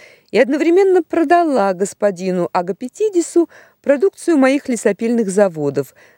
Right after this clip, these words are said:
загрузив ею два парохода. Так начался самый счастливый период моей жизни.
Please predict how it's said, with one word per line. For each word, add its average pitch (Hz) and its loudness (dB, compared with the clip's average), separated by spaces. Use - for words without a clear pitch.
загрузив 151 -2
ею 359 2
два 151 0
парохода. 202 -8
Так 302 -2
начался 247 -4
самый 330 -2
счастливый 165 -4
период 190 -2
моей 147 -2
жизни. 131 -10